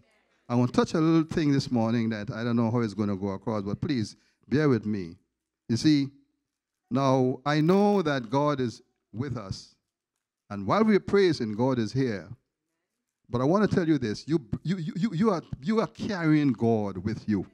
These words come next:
You have God in you. God is not waiting for you to praise for him to come. He is here.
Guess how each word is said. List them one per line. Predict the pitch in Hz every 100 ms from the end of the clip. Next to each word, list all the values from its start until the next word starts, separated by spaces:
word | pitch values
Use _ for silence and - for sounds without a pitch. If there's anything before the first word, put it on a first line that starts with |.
| _ _ _ _ _ _ -
You | 175 175
have | 208 185
God | 135 165 165 160 -
in | 147 139 117
you. | 110 104 85 _ _ _ _ _ _ _ -
God | 220 254
is | 180
not | 185 185
waiting | 135 127 185 185 - 202 151 127
for | 120 151
you | 147 156
to | 131
praise | - 175 151 117 98 -
for | 120
him | 147 127
to | 123
come. | - - 120 87 80 127 _ _ _ _
He | - 170
is | 123 -
here. | - 175 127 87